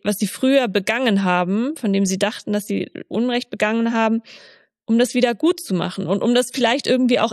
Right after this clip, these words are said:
endlich hinter sich lassen zu können, weil das haben sie alle drei eben immer noch nicht. Also die haben das verdrängt natürlich und haben das irgendwie auch weggeschoben und das war sicherlich auch ein Grund dafür, weshalb sie sich eben mit dieser vierten Freundin auch entzweit haben,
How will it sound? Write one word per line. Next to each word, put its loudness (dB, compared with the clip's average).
endlich 0
hinter 2
sich -2
lassen 0
zu -4
können, 0
weil 2
das -2
haben 0
sie 2
alle 0
drei 0
eben 2
immer 2
noch -2
nicht. -4
Also 2
die 2
haben 2
das -2
verdrängt -2
natürlich 2
und 0
haben 2
das 0
irgendwie 2
auch -4
weggeschoben 2
und -2
das -2
war 2
sicherlich 0
auch 0
ein 0
Grund 0
dafür, 0
weshalb 0
sie -6
sich -2
eben 4
mit 2
dieser 2
vierten 0
Freundin 0
auch -2
entzweit -2
haben, -2